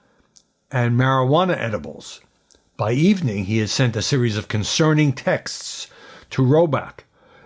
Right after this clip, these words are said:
that prompted her to rush to his apartment. She found him immobile in his bed.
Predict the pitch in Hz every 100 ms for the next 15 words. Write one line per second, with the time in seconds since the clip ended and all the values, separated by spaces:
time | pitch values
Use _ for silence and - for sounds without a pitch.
0 | - 117 123 135 123 135 123 123 107 127
1 | 127 120 110 117 165 170 107 101 127 143
2 | 151 151 135 123 123 185 196 113 92 110
3 | 123 95 160 143 -